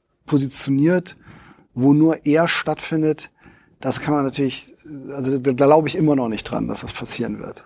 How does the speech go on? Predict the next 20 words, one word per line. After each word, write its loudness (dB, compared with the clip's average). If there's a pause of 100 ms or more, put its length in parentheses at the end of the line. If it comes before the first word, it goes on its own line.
Und, 0
und 4
deswegen 2
denke 4
ich, -2
dass -2
wir, 0
äh, -6
wir -6
beobachten, 4
welche 2
Devices 2
da 0
wichtig -2
sind, 4
aber 0
uns -6
da 0
selber, 6 (1200)
äh, -18